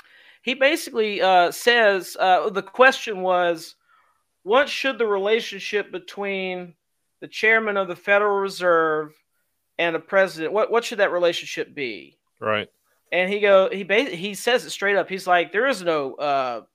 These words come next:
Speaker 1: there, there, there is no relationship there, because the Federal Reserve acts completely independently from, just as Lan-, uh, Lance said, all, uh, the, all other agencies."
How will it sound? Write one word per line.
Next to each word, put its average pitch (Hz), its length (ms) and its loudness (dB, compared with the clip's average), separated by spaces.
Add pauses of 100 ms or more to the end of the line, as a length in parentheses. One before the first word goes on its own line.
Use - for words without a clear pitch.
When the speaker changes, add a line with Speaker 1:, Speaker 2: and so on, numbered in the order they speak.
(160)
Speaker 1:
there, 175 220 -6
there, 185 320 -4
there 196 120 -2
is 208 200 -2
no 156 320 0
relationship 170 580 -2
there, 190 380 0 (400)
because 180 560 2
the 170 120 -18
Federal 208 300 2
Reserve 180 720 -2 (460)
acts 190 340 2
completely 196 560 -6 (140)
independently 190 760 -6
from, 156 400 -12 (400)
just 170 240 -10
as 156 140 -14
Lan-, 170 200 -4
uh, 160 140 -4
Lance 165 300 -6
said, 131 200 -8 (420)
all, 208 600 8
uh, 135 160 -6 (200)
the, 160 160 -8
all 190 260 6
other 185 220 4
agencies." - 640 -4